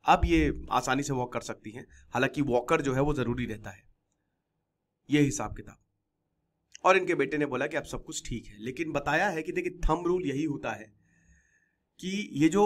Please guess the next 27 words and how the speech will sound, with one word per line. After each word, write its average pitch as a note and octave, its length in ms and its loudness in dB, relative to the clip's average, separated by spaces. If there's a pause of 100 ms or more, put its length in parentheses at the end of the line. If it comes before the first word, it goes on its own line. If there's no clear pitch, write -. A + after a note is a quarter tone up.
(140)
फ्रैक्चर्स D3+ 540 2
होते C#3 220 -2
हैं, A#2+ 160 -4
especially D3 400 -4
जो D#3+ 80 2
हमारे D#3 180 2
बुजुर्गों C#3+ 360 8
को F3+ 140 0
होते C#3+ 240 2
हैं, D#3 160 0 (280)
इसको - 180 2
ऑपरेट C3 280 0
कर A#2+ 100 -14
दीजिए। G2+ 300 -20 (1600)
क्योंकि F3+ 220 0 (100)
अगर D3 260 8
आप C3+ 220 6
सीनियर D#3+ 340 4
सिटीजन्स C#3 480 -2
को B2 220 0
बहुत C3 340 2
लंबे D#3 440 2
समय E3 220 -2
तक D#3 120 -6
बेड C3 240 -4
पे C#3 80 -4
रखेंगे A#2+ 420 -6